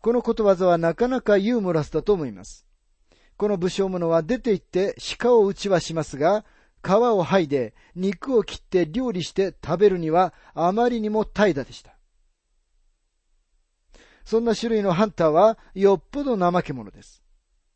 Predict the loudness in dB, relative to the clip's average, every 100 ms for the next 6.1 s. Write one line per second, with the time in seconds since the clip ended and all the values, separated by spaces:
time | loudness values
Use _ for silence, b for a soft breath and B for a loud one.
0 | _ _ b b b b b b b -2
1 | 0 0 0 0 0 0 -4 2 2 2
2 | -2 _ _ -2 4 4 4 0 2 2
3 | 2 0 0 -4 -4 -6 -2 0 2 0
4 | 0 -4 -6 -6 -2 -2 -2 -8 -6 -6
5 | -2 0 0 2 0 0 -4 -6 -14 -20
6 | -20